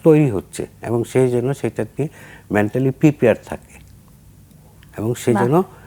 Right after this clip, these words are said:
Speaker 1: হ্যাঁ, হ্যাঁ, এবং সেই জন্য সে কি-, এই কাজগুলো করার জন্যে আগাম যে সমস্ত কিছু করতে হয় সেগুলো নিয়ে সে প্রস্তুত, প্রস্তুত থাকে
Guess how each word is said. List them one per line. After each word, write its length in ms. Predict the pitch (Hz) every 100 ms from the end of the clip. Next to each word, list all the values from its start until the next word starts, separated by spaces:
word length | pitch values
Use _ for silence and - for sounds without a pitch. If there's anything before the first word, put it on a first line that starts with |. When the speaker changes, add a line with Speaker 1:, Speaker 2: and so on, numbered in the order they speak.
| - -
Speaker 1:
হ্যাঁ, 180 | - 98 -
হ্যাঁ, 420 | 101 95 98 76 76 76
এবং 300 | 95 113 110
সেই 300 | - 127 120
জন্য 200 | 127 160
সে 220 | - 120 -
কি-, 360 | 104 104 - -
এই 200 | - 104
কাজগুলো 560 | - 110 - - 120
করার 380 | 123 117 120 120
জন্যে 340 | 113 113 113 156 - - - -
আগাম 400 | 117 127 139 123
যে 100 | 123
সমস্ত 380 | - 120 - 120
কিছু 280 | 120 -
করতে 360 | 110 131 127 -
হয় 240 | 113 123 180 - - -
সেগুলো 340 | - 110 110 110
নিয়ে 180 | 117 120
সে 140 | -
প্রস্তুত, 360 | - 113 - 110
প্রস্তুত 280 | - - -
থাকে 240 | 101 -